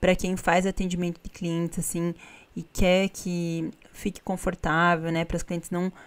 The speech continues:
sofrerem com os cílios postiço. Agora fazendo a correçãozinha de sobrancelhas.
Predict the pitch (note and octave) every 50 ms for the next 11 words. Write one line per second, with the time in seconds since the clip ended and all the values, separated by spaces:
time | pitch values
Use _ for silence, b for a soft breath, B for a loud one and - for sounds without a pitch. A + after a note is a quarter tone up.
0 | B B B B B - - - F#3+ - - - - F#3 G3 G#3 G#3+ G#3 G3 F#3
1 | F#3 F3+ - - F3 E3+ E3 - F3+ E3 E3 - - F3 E3 - - - - E3
2 | F3 F3+ E3+ - - - E3+ E3+ - - _ _ _ _ _ _ _ _ _ _
3 | _ _ _ _ _ _ _ _ _ _ _ _ _ _ _ _ _ _ _ _
4 | - - E3+ D#3+ E3+ E3 F3 - G3 F3 F3+ E3+ E3+ E3+ - F3 E3+ - - F3
5 | E3+ D#3+ E3 E3+ E3 E3 E3 - - - F3+ E3+ F3 F3 E3+ - - - - D#3
6 | D3 D3 D3 D#3+ F#3+ A#3 G4+ - - - - -